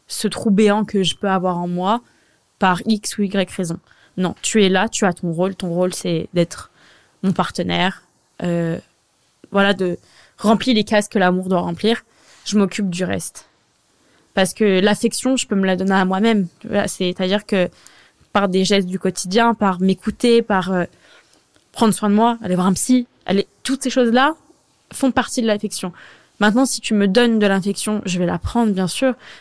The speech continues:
Mais moi, ce que je te demande, c'est aime-moi aussi fort que je m'aime moi-même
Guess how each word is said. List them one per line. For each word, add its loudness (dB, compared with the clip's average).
Mais -2
moi, 2
ce -4
que -4
je -8
te -6
demande, 0
c'est -4
aime-moi 6
aussi 0
fort 0
que 2
je 0
m'aime 2
moi-même 2